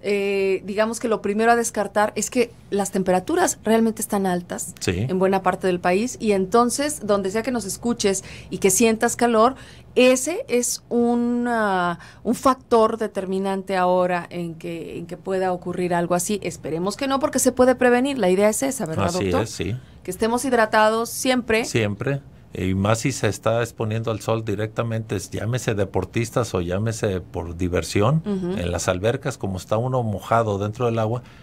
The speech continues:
Speaker 2: no se da uno cuenta de que está uno perdiendo calor.
Speaker 1: Ujú.
Speaker 2: Y es muy común dejar a los niños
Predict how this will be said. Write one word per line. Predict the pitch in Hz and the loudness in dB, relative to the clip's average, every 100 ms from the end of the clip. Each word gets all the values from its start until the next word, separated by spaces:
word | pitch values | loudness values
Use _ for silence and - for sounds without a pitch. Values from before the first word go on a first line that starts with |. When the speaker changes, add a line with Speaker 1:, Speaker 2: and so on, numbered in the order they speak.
| - - - | -20 -20 -8
Speaker 2:
no | 101 110 | 0 0
se | 113 117 | 0 0
da | 113 | 0
uno | 123 113 | 0 -2
cuenta | - 110 117 120 | -2 -2 0 -2
de | 95 92 | -2 -2
que | - | -6
está | - | -6
uno | 101 110 | -4 -4
perdiendo | 110 90 87 101 104 | -4 -4 -4 -6 -4
calor. | - 82 98 - - | -4 -4 -4 -8 -10
Speaker 1:
Ujú. | 185 175 | -8 -6
Speaker 2:
Y | 180 104 | 0 2
es | 127 | 2
muy | 135 | 0
común | 139 143 123 139 | 0 0 0 0
dejar | 120 - 113 | -2 -2 -4
a | |
los | 123 101 | -4 -6
niños | 107 123 123 113 - | -6 -6 -6 -8 -12